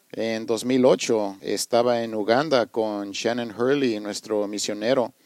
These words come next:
Y al final de un par de semanas de ministerio, estamos recorriendo un parque de safari. Y estaba increíble.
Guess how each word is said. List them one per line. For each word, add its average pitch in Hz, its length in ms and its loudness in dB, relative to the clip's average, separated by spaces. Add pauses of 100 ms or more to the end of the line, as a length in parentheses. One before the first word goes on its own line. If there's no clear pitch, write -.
(480)
Y - 300 -6
al 107 240 0
final 120 520 2
de 120 140 4
un 123 520 -6
par 123 180 4
de 120 80 -2
semanas 113 400 -4
de 113 100 -2
ministerio, 120 800 0 (100)
estamos 117 520 -2
recorriendo 113 520 0
un 120 240 -4
parque 120 480 2
de 107 160 0
safari. 110 600 0 (300)
Y 104 200 -8
estaba 113 460 -2
increíble. 110 880 -2